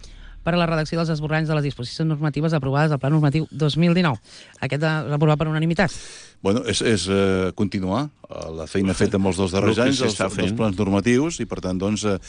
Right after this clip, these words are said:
Speaker 2: eh, el govern que surti a partir del dia vint-i-sis de maig, encara hi haurà algunes comissions, ara potser complementàries per acabar de polir alguna cosa,
Speaker 1: Mhm.
Speaker 2: però ja serà més que res qüestió del, del nou
Speaker 3: I, i,
Speaker 2: ajuntament.
Speaker 3: i ha estat aprovat, eh? Vull dir que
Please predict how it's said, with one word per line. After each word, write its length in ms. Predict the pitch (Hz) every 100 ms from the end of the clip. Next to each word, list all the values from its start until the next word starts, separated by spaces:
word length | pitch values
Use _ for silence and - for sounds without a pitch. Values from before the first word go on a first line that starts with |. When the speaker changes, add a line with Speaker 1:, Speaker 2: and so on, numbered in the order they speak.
| - - - -
Speaker 2:
eh, 420 | 73 73 67 62 - - 69 - - 87 87 90
el 80 | 87
govern 300 | 87 98 104
que 140 | 104 98
surti 480 | - 127 - 117 107
a 80 | 98
partir 260 | 95 113 110
del 120 | 104
dia 200 | 104 101
vint-i-sis 400 | 104 101 95 110
de 80 | 107
maig, 380 | 120 135 156 - - - -
encara 240 | - 90 87
hi 20 |
haurà 140 | 87
algunes 240 | 87 90 87
comissions, 400 | 90 82 107 95
ara 160 | 90
potser 240 | 87 80 -
complementàries 720 | 90 87 80 82 101 98 85
per 140 | 82
acabar 220 | 78 87
de 80 | 92
polir 200 | - 95
alguna 200 | 90 95
cosa, 280 | 98 110 123 147
Speaker 1:
Mhm. 260 | 147 156 -
Speaker 2:
però 120 | 90
ja 100 | 92
serà 160 | - 92
més 140 | 98
que 80 | -
res 140 | 92 92
qüestió 280 | 101 - 95
del, 280 | 101 98 90 - -
del 160 | 85 87
nou 100 | 90
Speaker 3:
I, 80 | 90
i, 20 | 90
Speaker 2:
ajuntament. 340 | 95 95 87
Speaker 3:
i 40 | 120
ha 40 |
estat 320 | 117 - 117
aprovat, 640 | 117 110 110 98 80 73 110
eh? 180 | 147 185
Vull 240 | 120 101
dir 220 | 101 120
que 320 | - 113 92